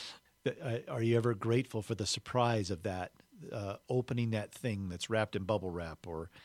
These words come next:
the sound of wind rustling through the leaves? Do you ever stop and just express your gratefulness for the sound that you hear around you? These things could go on and on. And I've, I've mentioned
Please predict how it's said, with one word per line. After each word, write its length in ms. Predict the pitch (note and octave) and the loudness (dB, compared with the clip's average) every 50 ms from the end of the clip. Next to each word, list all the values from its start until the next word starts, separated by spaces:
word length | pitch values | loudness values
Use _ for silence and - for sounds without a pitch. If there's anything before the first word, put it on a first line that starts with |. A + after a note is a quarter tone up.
| - - - - _ _ _ _ - | -20 -20 -20 -20 _ _ _ _ -6
the 100 | - F#2+ | -4 -2
sound 400 | - - A#2 A2+ A#2 A#2+ A#2 A2 | 0 2 2 4 4 4 4 2
of 140 | G2 F2+ G2+ | 0 0 0
wind 280 | A2+ A#2+ A#2 G#2+ F#2+ | 2 2 2 2 2
rustling 420 | F#2 G2+ G2+ - - - A2 G2+ F#2+ | 0 0 0 0 -2 -2 -4 -4 -4
through 180 | - - A2 | -4 -4 -4
the 80 | - G2 | -4 -4
leaves? 420 | F#2 F#2 G2+ G#2 G2 F2 D2 D#2 | -4 -2 0 0 0 0 -2 -4
Do 80 | - F#2+ | -4 -4
you 80 | F#2+ F#2+ | -4 -2
ever 80 | G2+ | -2
stop 640 | F2 - - - - G#2+ G#2+ G2 E2 - _ - - - _ _ _ G#3+ | -2 -2 -2 0 0 0 0 0 -2 -4 _ -14 -20 -20 _ _ _ -16
and 120 | C3+ F2 - | -14 -10 -8
just 300 | - G2 F2 - - - | -6 -6 -6 -6 -8 -8
express 480 | - - - - - A2+ F#2+ - - | -6 -6 -4 -2 -2 -2 -2 -2 -4
your 80 | A2 G#2 | -6 -6
gratefulness 680 | - G#2+ G2+ G#2+ G#2 - - G2 F2 E2 D2 - - | -4 -2 -2 -2 -2 -2 -6 -6 -6 -8 -8 -8 -10
for 160 | - - G#2 F2 | -10 -8 -10 -8
the 80 | D#2+ | -6
sound 600 | E2 - - - G#2+ G2 G2 G2+ G2+ G#2+ G#2 F#2 E2+ | -6 -4 -4 -2 -2 -2 -2 -2 -2 -2 -2 -4 -6
that 200 | E2+ F2+ D#2+ - | -6 -8 -10 -8
you 140 | G#2 G2 | -8 -8
hear 340 | F2+ D#2+ - G2 F#2+ F2+ F2+ | -8 -8 -8 -8 -6 -6 -6
around 360 | E2+ F2+ F2+ G2 G#2 G2 F2 | -6 -6 -6 -6 -6 -6 -6
you? 200 | F2 D#2+ - - - - - - - - - - - _ _ - | -8 -10 -12 -12 -14 -16 -20 -20 -20 -20 -20 -20 -20 _ _ 0
These 180 | C3 C3+ C3 - | 2 2 2 2
things 240 | C#3+ B2+ A#2 - | 0 0 0 -2
could 140 | - - A2 | -4 -4 -2
go 120 | A#2 A#2 A2 | 0 2 2
on 180 | G#2+ G#2+ G#2 | 2 2 0
and 100 | G#2 G2+ | 0 0
on. 180 | G2+ G2+ G2+ G2 | 0 0 0 0
And 100 | G2+ G#2 | -2 -2
I've, 160 | G#2 G2 - - - - - - _ - | -2 -4 -4 -8 -20 -20 -20 -20 _ -4
I've 180 | A#2+ A#2 G#2+ A#2 | -4 -2 -2 0
mentioned 640 | A#2 B2+ D3 D#3+ C#3+ - D3 A#2 G#2 G2 F#2 - | 0 2 2 2 2 0 0 -2 -2 -4 -6 -8